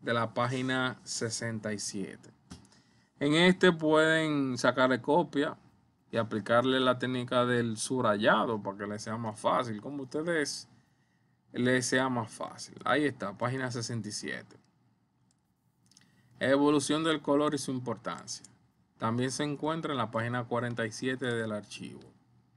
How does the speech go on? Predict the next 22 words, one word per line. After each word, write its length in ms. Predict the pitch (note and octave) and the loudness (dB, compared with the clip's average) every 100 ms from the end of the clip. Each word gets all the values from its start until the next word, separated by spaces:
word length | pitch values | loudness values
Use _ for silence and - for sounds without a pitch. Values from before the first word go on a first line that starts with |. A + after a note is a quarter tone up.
| _ _ _ _ _ _ _ _ _ | _ _ _ _ _ _ _ _ _
Ustedes 540 | C#3+ C#3 E3 F3+ F3 | 0 4 6 6 6
acá 500 | F3 D#3 G#3 G3+ G3+ - _ _ _ _ B2 | 4 4 8 8 6 2 _ _ _ _ 0
van 440 | B2 C#3 D3 D3 | 4 6 6 4
a 40 | |
realizar 380 | D3 C#3+ C3+ D3+ | 4 4 4 4
la 220 | C#3+ C3 | 4 4
parte 400 | C3+ C#3+ - C#3+ | 4 2 2 0
dos, 360 | A#2 A#2+ A#2+ A#2 | 2 2 0 -2
solamente 1200 | - - B2 C3+ D3 D3+ C#3 C#3 C#3+ D3+ D3 C#3 | -6 -4 0 4 6 6 4 2 2 2 2 2
la 140 | A#2+ | 0
parte 480 | A2 A2+ A#2+ B2 B2 | 0 -2 -2 0 -2
dos. 500 | A#2+ B2+ A#2 A2 - | 0 0 0 -4 -8
Resume 520 | - A#2+ A#2 C3+ D3+ | -4 -2 0 -2 -2
el 80 | D#3 | -4
presente 440 | D3+ B2+ C3+ C3+ C3+ | -4 -4 -4 -4 -2
texto 600 | F3+ F#3 F3+ - D#3+ - - _ _ _ - | 4 4 4 -2 -6 -8 -20 _ _ _ -6
usando 800 | C3 B2 C#3 D3 D3 D3 C#3+ - | -4 0 2 2 2 2 2 0
la 340 | B2 B2 B2 | 0 2 2
técnica 960 | B2 C#3+ D#3 D#3 D#3 D3 D3+ D3+ D3+ - | 0 0 0 0 -6 -2 2 4 4 2
de 200 | - B2 | -4 -4
su 500 | - - D3 D3+ D3 | -4 -2 2 2 0
preferencia. 1000 | C#3+ C3 A#2+ A#2+ A#2 A#2+ A2 G#2+ G2+ G2 | 0 -2 -2 -2 0 0 -2 -6 -6 -8